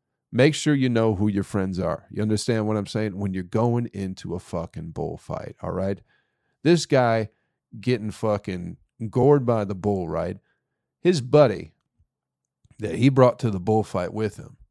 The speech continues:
you know? How much help is he? Let me tell you, none. His bright idea for getting the bull off of his buddy to stop the goring is to, uh, grab the bull's tail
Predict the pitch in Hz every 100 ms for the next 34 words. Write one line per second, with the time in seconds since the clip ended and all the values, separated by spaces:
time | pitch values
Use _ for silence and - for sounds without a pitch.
0 | _ _ 104 92 90 120 _ _ _ _
1 | _ _ - 143 139 - 123 110 101 -
2 | 80 - _ _ _ 120 120 101 123 117
3 | 120 123 _ - 95 98 98 123 135 _
4 | _ _ _ _ _ _ _ _ 135 156
5 | 113 101 117 107 98 92 98 107 - 104
6 | 101 107 104 101 90 104 101 98 _ -
7 | 107 104 98 107 160 135 95 85 120 -
8 | _ _ - 98 - 127 139 - 101 101
9 | 131 180 98 104 135 - _ _ _ _
10 | _ 123 113 107 - 127 120 120 120 110
11 | - _ - 110 160 175 131 101 143 151
12 | - - - 135 110 73 -